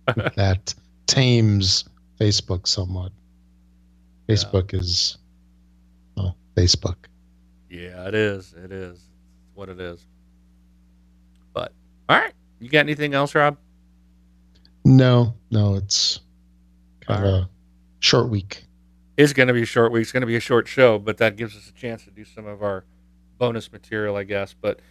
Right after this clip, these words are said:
Speaker 2: um, we should have more stuff to talk about here in the twenty-first of this month is Gamescom, so there might be some new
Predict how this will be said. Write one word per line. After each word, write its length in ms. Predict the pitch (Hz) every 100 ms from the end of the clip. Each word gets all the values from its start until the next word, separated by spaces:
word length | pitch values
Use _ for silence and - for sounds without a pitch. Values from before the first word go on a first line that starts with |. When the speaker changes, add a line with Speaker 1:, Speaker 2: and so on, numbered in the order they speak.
| _ _ _ -
Speaker 2:
um, 280 | 113 110 127
we 160 | 127
should 260 | 131 - 214
have 220 | 185 151
more 180 | 135 131
stuff 260 | - 139 131
to 60 |
talk 300 | - 135 135
about 240 | 113 123 107
here 420 | 123 127 120 - -
in 320 | 123 117 110
the 120 | 110
twenty-first 1700 | - - - 131 117 101 _ _ - 90 113 110 107 104 104 - - _ _ _
of 80 | 113
this 240 | 107 101 117
month 240 | 104 98
is 100 | 95
Gamescom, 640 | - 113 104 - 104 101
so 180 | 98 104
there 140 | 101 107
might 200 | 104 104
be 80 |
some 240 | 98 - 107
new 260 | 104 104